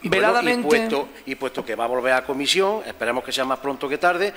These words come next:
Speaker 1: pues entonces pues allí se dila-, dilucidarán las, las diferencias que haya, señor Mendieta. Yo creo que no hay motivo de discusión en esto.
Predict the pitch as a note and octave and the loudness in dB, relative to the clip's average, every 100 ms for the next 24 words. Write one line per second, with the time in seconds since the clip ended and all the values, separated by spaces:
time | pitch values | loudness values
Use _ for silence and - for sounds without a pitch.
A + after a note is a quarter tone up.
0 | - - A2+ F#2+ - - A2 B2 B2 B2+ | -10 -12 -10 -10 -12 -14 -10 -8 -6 -2
1 | D#3+ D#3+ D3 B2+ A2+ A#2+ A#2 A2+ A2 G#2+ | 0 0 -2 -8 -12 -10 -8 -6 -6 -8
2 | G#2+ A#2 A#2 G#2+ A2 G#2+ G#2+ C#3 D3 C#3 | -12 -10 -8 -10 -10 -4 0 2 2 0
3 | B2+ G2+ - - - A#2 A#2+ A#2 A2+ A2 | 0 -2 -14 -20 -18 -12 -8 -8 -8 -8
4 | A2+ - - G#2 D#3+ E3+ A2 G2 A2+ C#3+ | -8 -12 -10 -6 -2 -2 -4 -10 -8 -6
5 | C3+ A2 B2+ F#3 E3 C#3 D#3+ F3+ B2+ B2 | -6 -6 -6 -4 -2 -2 -4 -6 -8 -8
6 | D3+ D#3+ D#3 - A2+ A#2 F3+ - D3 | -8 -8 -8 -8 -8 -8 -8 -6 -6